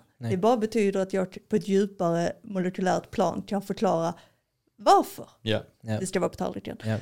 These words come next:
Speaker 2: Och där måste man ju också välja sin nivå. Vad är, vad är syftet? Är det att hjälpa en frisk människa till bättre livsstil?
Speaker 3: Mm.
Speaker 2: Nej, men då kanske jag inte behöver
Speaker 1: Nej.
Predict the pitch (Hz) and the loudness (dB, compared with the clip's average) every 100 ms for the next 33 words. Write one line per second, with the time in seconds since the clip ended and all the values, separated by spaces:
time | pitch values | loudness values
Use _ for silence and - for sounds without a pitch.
0 | - 226 220 240 196 196 196 214 254 320 | 0 0 4 4 2 -2 -4 -4 -2 -2
1 | - - - 269 220 247 240 208 190 185 | -4 -6 -2 0 2 4 4 2 2 0
2 | 180 - 202 185 185 - _ - 208 208 | 0 -2 2 2 0 -6 _ -10 -2 0
3 | 302 - 185 196 190 190 196 208 196 - | 0 0 0 2 4 2 2 2 2 2
4 | - 247 - - - - 208 190 190 190 | 0 -2 -4 -10 -12 -4 0 2 0 0
5 | 185 190 208 202 _ - 262 196 - _ | -2 0 0 -6 _ -2 0 0 -6 _
6 | _ _ - 214 180 202 170 - 185 180 | _ _ -2 -2 0 0 -2 -2 0 0
7 | 170 - 170 - 175 - _ - 214 185 | -2 -2 -4 -4 -8 -10 _ -4 -2 -2
8 | - 208 254 311 - - - - - 104 | -2 2 4 2 -2 -8 -10 -12 -8 -6
9 | 98 - _ - 277 370 349 302 254 247 | -6 -10 _ -10 -4 -2 0 0 0 0
10 | 302 294 277 285 277 233 233 254 233 190 | -2 0 -2 -2 -2 -2 0 4 6 6
11 | 240 330 262 226 - - - _ 113 110 | 6 4 4 2 2 -4 -20 _ -2 -2